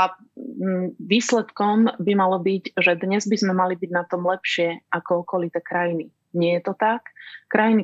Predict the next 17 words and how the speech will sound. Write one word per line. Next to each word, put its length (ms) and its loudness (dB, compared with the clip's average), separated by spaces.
ktoré 160 0
boli 240 -2
na 160 0
tom 240 -2
le-, 320 0
horšie 480 2
ako 240 -6
Slovensko, 520 -2
sú 160 -2
dnes 320 0
na 80 2
tom 360 -4
lepšie, 600 0
hoci 240 -4
nemali 560 0
povinné 320 0
celoplošné 640 -4